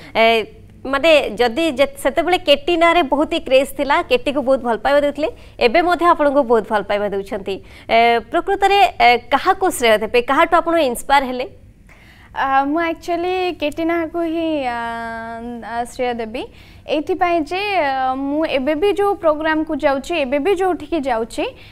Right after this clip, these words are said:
Speaker 2: ଆ, ସେଇ କେଟି ହିଁ ମୋତେ ମାନୁଛନ୍ତି। ଆଉ ଏବେ ବି ଇଣ୍ଡଷ୍ଟ୍ରିରେ ଅଧା ଲୋକ ଜାଣିଛନ୍ତି ଯେ ମୋ ନାଁ କେଟି ବୋଲି।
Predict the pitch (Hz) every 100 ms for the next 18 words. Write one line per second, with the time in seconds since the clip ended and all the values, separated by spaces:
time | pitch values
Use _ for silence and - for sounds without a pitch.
0 | - - 247 254 - 339 339 277 269 359
1 | 403 403 320 359 302 277 285 277 277 392
2 | - 269 277 277 - 285 285 311 277 294
3 | 302 349 311 330 311 277 240 285 359 381
4 | 359 339 330 302 285 294 320 294 285 339
5 | 330 277 285 294 262 262 262 220 220 233